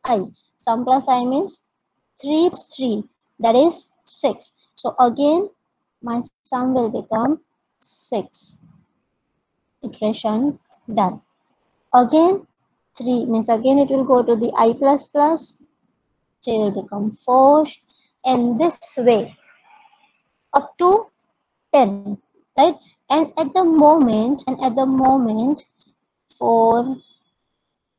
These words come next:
five, six, seven, eight, nine,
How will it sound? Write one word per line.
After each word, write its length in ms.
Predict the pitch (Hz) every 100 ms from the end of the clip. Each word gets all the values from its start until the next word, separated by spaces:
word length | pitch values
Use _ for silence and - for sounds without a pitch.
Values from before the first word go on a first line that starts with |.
| _ -
five, 480 | 220 233 233 240 240 _ _ _ _ _ _ _ _ _
six, 840 | - - - 277 269 - - - _ _ _ _ _ _ _ - - _
seven, 800 | - 262 233 240 240 240 262 240 _ _ _ _ _ _ _ _ _
eight, 580 | 247 262 285 - - - _ _ _ _ _ _ -
nine, 680 | 233 220 220 226 254 311